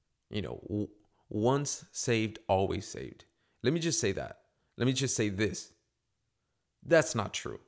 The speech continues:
It, it, it's not true. It doesn't make sense that you give your life to Jesus, right? Uh, whether it's at a church service,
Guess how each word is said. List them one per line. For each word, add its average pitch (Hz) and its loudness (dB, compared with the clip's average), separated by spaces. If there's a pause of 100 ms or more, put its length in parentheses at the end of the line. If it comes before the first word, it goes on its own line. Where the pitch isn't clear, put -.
(920)
It, 151 2
it, 143 0
it's 143 2
not 120 0
true. - -8 (1000)
It 113 0
doesn't 143 4
make 107 -2
sense - -2 (460)
that 98 2
you 110 0
give 143 -2
your 156 0
life 123 -4
to 113 -2
Jesus, - -8 (560)
right? - -4 (460)
Uh, - -8
whether 101 4
it's 98 -2
at - -6
a - -10
church - -2
service, 113 -2